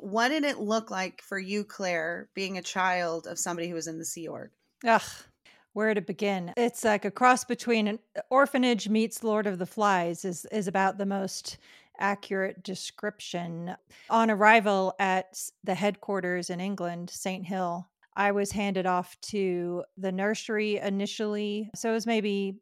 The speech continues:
Speaker 2: three, four adults to probably roughly forty to fifty kids, ranging in age from six weeks old to sixteen.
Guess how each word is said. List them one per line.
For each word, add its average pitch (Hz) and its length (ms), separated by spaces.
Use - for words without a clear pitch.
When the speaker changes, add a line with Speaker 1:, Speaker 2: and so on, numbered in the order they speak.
Speaker 2:
three, 220 260
four 208 360
adults 208 580
to 190 640
probably 247 500
roughly 214 480
forty 214 440
to 202 100
fifty 214 420
kids, 214 680
ranging 208 480
in 196 80
age 196 300
from 185 300
six - 360
weeks 208 240
old 196 380
to 185 440
sixteen. 226 840